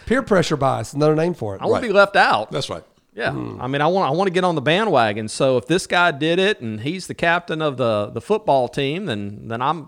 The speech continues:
Speaker 2: must be right. I must do it too, right? So,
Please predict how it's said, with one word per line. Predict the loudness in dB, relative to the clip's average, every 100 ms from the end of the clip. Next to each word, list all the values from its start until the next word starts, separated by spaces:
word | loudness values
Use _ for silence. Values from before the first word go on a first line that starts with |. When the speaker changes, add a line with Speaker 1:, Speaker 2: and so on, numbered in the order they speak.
| -18
Speaker 2:
must | -10 -6 -6
be | -4 0
right. | 2 2 2
I | -2
must | -2 -4
do | -6 -6
it | -6
too, | -10 -8
right? | -8 -8 -12 _ _ _ _ -20 -20 2
So, | 8 8 8